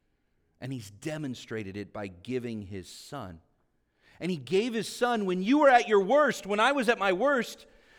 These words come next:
so that he could give you his best, not only his Son, but himself.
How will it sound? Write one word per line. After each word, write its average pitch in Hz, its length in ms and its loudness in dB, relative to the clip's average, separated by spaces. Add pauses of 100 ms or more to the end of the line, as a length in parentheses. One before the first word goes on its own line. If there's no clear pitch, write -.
so 262 180 -4
that 220 100 6
he 277 160 6
could 254 200 -4
give 269 240 -2
you 240 280 -2 (200)
his 247 320 0
best, 208 680 4 (280)
not 226 220 2
only 240 220 2
his 180 200 2
Son, 254 380 2
but 175 100 2
himself. 233 720 0